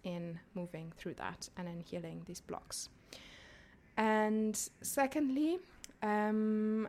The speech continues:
I, yeah, I would like to suggest a practice that you can do with your ancestors. So if you've uncovered that maybe a lot of the blocks that you have, or one of the blocks that you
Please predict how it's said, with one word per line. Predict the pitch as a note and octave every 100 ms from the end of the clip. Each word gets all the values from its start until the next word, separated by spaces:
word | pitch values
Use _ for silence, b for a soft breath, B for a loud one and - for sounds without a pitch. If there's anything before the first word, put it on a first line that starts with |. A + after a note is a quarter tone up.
| -
I, | G#3 G3+ G3+ G3+ G3+ G3+ G3+ G3
yeah, | G#3 A3+ F3
I | F#3
would | G3 G#3
like | F#3 F3 -
to | - G3+
suggest | G3 G#3 F#3+ F3+ G3
a | G3+
practice | - F#3 F3 - F#3 -
that | - F3 F3
you | F3
can | - F#3
do | - F3 F3
with | F3 E3+ -
your | F#3
ancestors. | D#3+ D#3+ - - - - - - - - - B B B B B B B B
So | - - A3+ G#3+ G#3+ G#3 -
if | A3+ -
you've | C4 B3+
uncovered | - G#3 G#3 - G3+ F#3+ F#3 F3+
that | F#3 F3+ F3 F3 - - - - -
maybe | G#3 G3+ G#3+ G#3+ G#3 G3 G3 G3 -
a | F#3+
lot | F#3+ G3+
of | G3+
the | G3+
blocks | F#3+ F#3 F3
that | F#3 F3
you | F#3
have, | E3+ F3 E3+ E3+ -
or | E3+
one | F3 G#3
of | A3+
the | G3
blocks | - F3 -
that | F3
you | F3+